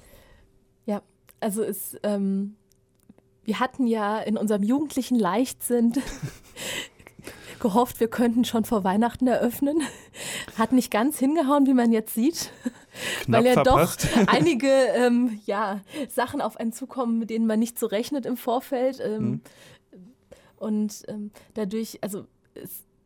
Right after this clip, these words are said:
Speaker 1: kommen immer mal wieder Leute zu uns, die halt sagen, „Ach, und Buchhandlung wär so schön und vielleicht schafft ihr es ja noch vor Ostern und dann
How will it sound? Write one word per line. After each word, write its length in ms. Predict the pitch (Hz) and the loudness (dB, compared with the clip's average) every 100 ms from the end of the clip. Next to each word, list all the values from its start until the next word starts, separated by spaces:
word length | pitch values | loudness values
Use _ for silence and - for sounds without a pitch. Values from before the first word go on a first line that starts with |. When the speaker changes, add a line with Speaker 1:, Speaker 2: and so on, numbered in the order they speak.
| - | -20
Speaker 1:
kommen 240 | - 233 233 | -6 -4 0
immer 220 | 233 240 | 0 2
mal 140 | 226 | 0
wieder 200 | 214 226 | 0 -2
Leute 300 | 220 190 214 | 0 -2 -4
zu 140 | - 196 | -8 -6
uns, 200 | 202 - | -6 -6
die 120 | 196 | -8
halt 180 | 185 190 | -10 -10
sagen, 260 | 185 185 | -10 -10
„Ach, 220 | 190 190 - | -10 -12 -10
und 140 | 196 | -10
Buchhandlung 480 | 214 190 202 202 196 | -10 -10 -8 -6 -6
wär 140 | 196 | -6
so 100 | 190 | -8
schön 380 | 190 - 226 226 | -8 -2 0 0
und 140 | - | -4
vielleicht 320 | - 190 185 - | -6 -4 -4 -2
schafft 260 | 240 - | -4 0
ihr 60 | 233 | -2
es 100 | 220 | 0
ja 80 | 208 | -2
noch 160 | 196 | -2
vor 200 | - 202 | -6 -4
Ostern 520 | 233 294 - - 214 | 0 0 -2 -2 0
und 120 | 208 196 | -2 -4
dann 140 | 185 | -8